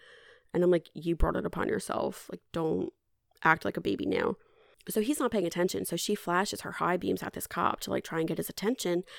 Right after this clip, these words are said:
And I'm like, "Yes, girl, be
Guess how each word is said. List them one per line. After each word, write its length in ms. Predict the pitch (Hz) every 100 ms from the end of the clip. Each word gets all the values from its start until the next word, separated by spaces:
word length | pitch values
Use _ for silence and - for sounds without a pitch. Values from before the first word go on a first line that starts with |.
| - - -
And 80 | 359
I'm 60 |
like, 140 | 392 508
"Yes, 400 | 196 269 427 - - _ _
girl, 640 | - 339 440 285 - - - - _ -
be 160 | 311